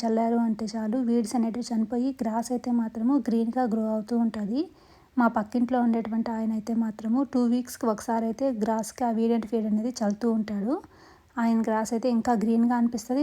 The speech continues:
కొంచెం థిక్‌గా కూడా గ్రో అయి ఉంటది అనమాట గ్రాస్ అనేది. మాకు ఇప్పుడు చూడడానికి మీకు కొంచెం పలచగా ఉన్నట్టు అనిపిస్తుంది కదా. బిర్యానీ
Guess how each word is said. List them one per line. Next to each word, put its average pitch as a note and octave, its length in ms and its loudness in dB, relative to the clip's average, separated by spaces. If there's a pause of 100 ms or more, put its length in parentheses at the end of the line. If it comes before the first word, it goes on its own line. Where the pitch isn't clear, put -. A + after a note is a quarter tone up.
కొంచెం A#3+ 240 2 (120)
థిక్‌గా B3 400 2
కూడా B3+ 180 2
గ్రో A3+ 200 0
అయి A3 120 0
ఉంటది G#3+ 240 -2
అనమాట G#3 280 0 (100)
గ్రాస్ G#3+ 320 -4
అనేది. G#3 300 -2 (140)
మాకు A3 200 -2
ఇప్పుడు - 180 -12
చూడడానికి A#3+ 420 -2
మీకు A#3 180 -4
కొంచెం A#3 300 -2
పలచగా A#3 400 -2
ఉన్నట్టు A#3 240 -2
అనిపిస్తుంది G#3+ 520 -6
కదా. A3+ 180 -4 (180)
బిర్యానీ B3+ 360 2